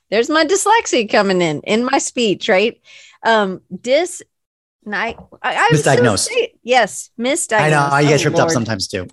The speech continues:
Speaker 1: You know what I said. Okay, so I had been misdiagnosed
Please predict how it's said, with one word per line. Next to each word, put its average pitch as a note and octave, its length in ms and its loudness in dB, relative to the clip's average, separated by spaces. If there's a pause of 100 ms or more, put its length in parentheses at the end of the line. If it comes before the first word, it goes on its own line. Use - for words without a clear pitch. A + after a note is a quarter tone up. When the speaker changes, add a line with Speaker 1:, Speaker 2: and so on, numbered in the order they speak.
(300)
Speaker 1:
You G#3 120 -4
know D#3+ 380 -4
what D3 240 -4
I D#3 120 0
said. D3 280 -6 (340)
Okay, A#3 200 4
so G#3+ 400 4
I G#3+ 100 4
had G#3+ 300 0 (120)
been G#3 300 2
misdiagnosed G#3+ 1120 -2